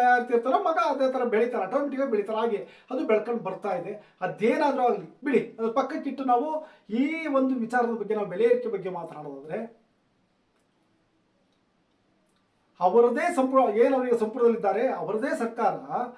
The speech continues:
ಜನರ ಮೇಲೆ ಬರೆಯನ್ನು ಎಳಿತಾ ಇದೆ. ಯಾರು ಇದೆ? ಸರ್ಕಾರನೇನ್ರಿ ಇದು?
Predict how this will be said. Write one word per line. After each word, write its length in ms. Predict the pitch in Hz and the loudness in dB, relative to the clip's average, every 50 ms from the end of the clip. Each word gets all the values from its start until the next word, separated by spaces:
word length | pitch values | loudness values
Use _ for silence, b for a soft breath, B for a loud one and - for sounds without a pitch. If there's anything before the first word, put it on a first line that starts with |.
| b b b b b b b b b _ _ _ _ - 156 | b b b b b b b b b _ _ _ _ -6 2
ಜನರ 400 | - 220 240 254 285 285 285 262 | 4 4 6 6 4 4 2 4
ಮೇಲೆ 260 | 226 226 226 233 262 | 2 2 2 2 2
ಬರೆಯನ್ನು 500 | 233 - - 175 185 214 240 262 254 240 | 0 0 -4 0 2 4 6 6 6 6
ಎಳಿತಾ 320 | 233 220 214 214 202 180 165 | 6 6 6 4 0 -4 -4
ಇದೆ. 260 | 156 143 - - _ _ _ _ _ _ _ _ _ _ _ _ _ _ _ - - | -6 -8 -10 -18 _ _ _ _ _ _ _ _ _ _ _ _ _ _ _ -2 0
ಯಾರು 360 | 233 247 277 320 320 - 277 | 2 2 2 2 2 2 2
ಇದೆ? 240 | 269 262 277 277 - | 2 0 0 -2 -2
ಸರ್ಕಾರನೇನ್ರಿ 640 | 247 247 247 - 277 277 269 262 254 233 233 233 | -2 -2 0 0 0 0 2 0 0 0 0 -2
ಇದು? 460 | 226 233 269 269 262 - - - _ | -2 -2 -2 -4 -6 -8 -12 -18 _